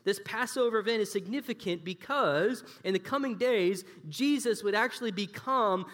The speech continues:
the Passover lamb, the one who would essentially be slaughtered so that we could be cleansed. But it continues in verse one, "When Jesus knew that his hour had come to depart out of this world to the Father,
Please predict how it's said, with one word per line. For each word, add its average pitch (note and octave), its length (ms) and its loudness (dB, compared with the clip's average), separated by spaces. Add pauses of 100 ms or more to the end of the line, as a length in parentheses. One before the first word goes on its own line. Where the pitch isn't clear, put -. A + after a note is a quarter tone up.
the F3+ 80 0
Passover A#3 760 2
lamb, F#3+ 460 2
the E3+ 80 2
one A3+ 320 2
who A3 140 0
would G3+ 100 4
essentially B3 640 -2
be G3 240 -4 (160)
slaughtered A#3 880 2 (160)
so - 140 -2
that F3+ 200 2
we A3 420 2
could G3 220 -4
be F#3 100 -8
cleansed. C3+ 800 -4 (2500)
But - 100 2
it G#3 80 -2
continues A#3 800 2
in G3+ 140 0
verse G3+ 320 2
one, G3 220 0
"When G3 180 0
Jesus C4 520 -2
knew A#3+ 300 2
that G3 120 2
his F3+ 140 0
hour B3 340 4
had B3 180 0
come A3 260 0
to G3+ 80 -12
depart A#3 500 0 (120)
out B3 280 2
of A3 100 0
this A3+ 180 0
world G#3 280 2
to A3 80 -2
the G3 80 0
Father, F#3+ 560 2